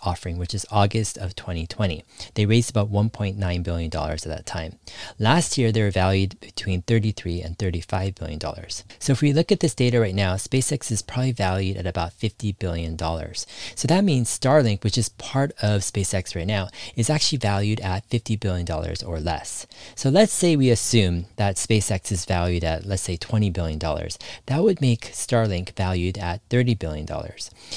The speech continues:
And if Starlink goes I P O and, let's say, reaches a one trillion dollar market cap by the year twenty thirty, that's a thirty X investment, right, in ten years, which is not too shabby at all.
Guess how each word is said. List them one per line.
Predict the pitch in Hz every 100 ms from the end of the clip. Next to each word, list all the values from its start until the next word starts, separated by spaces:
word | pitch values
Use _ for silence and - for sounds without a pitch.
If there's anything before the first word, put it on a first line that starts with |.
| - -
And | 120
if | 120
Starlink | - 156 190 180
goes | 143 131 120
I | 107 107
P | - 104
O | 92 90
and, | 92
let's | 98 104
say, | 117
reaches | 98 95 - 92 87 - - -
a | 90
one | 104 120 120
trillion | - 123 120 110
dollar | 98 101
market | 87 87 87 113
cap | - 82 80
by | 92 87
the | 87
year | - 87 85
twenty | - 95 80
thirty, | - 120 101 85 - - -
that's | 127 156 -
a | 117 -
thirty | 131 131 139 -
X | 98 87 -
investment, | - 92 107 101 - 73 - - -
right, | 95 -
in | 85
ten | - 104 90
years, | 78 - - 92
which | 92 107
is | 87 -
not | 90 85
too | 90
shabby | - 80 76
at | -
all. | - -